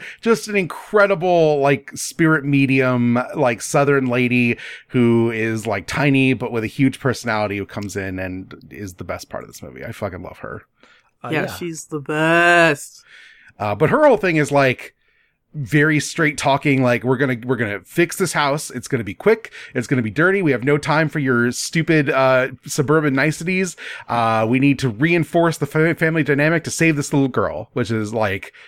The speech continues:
Speaker 1: what she does. You know, dad's gotta be the disciplinarian. She's gotta come to the mom, and then the mom will save her, 'cause that's what happens in families.
Speaker 2: Yep. <laughs> Uh,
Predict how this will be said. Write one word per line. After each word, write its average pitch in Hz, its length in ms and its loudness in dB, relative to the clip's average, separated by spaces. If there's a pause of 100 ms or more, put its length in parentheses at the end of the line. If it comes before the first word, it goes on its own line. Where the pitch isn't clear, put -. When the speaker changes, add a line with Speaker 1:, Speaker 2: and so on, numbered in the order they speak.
(140)
Speaker 1:
what 101 180 -4
she 101 140 -6
does. 92 460 -8
You 101 120 -4
know, 95 260 -6 (100)
dad's 120 300 -2
gotta 117 160 0
be 120 120 2
the 104 80 -4
disciplinarian. 139 680 2 (240)
She's - 140 -20
gotta 101 200 -2
come 127 220 -2
to 120 60 0
the 113 80 -2
mom, 135 340 2
and 110 100 -4
then 104 80 -6
the 101 60 -6
mom 123 200 2
will 127 60 0
save 95 260 -4
her, - 220 -18
'cause 87 140 -18
that's 117 240 -4
what - 80 -4
happens 113 320 -4
in 107 120 -2
families. 92 600 -10 (920)
Speaker 2:
Yep. 185 280 -2 (220)
<laughs> - 1500 -18
Uh, 107 300 -12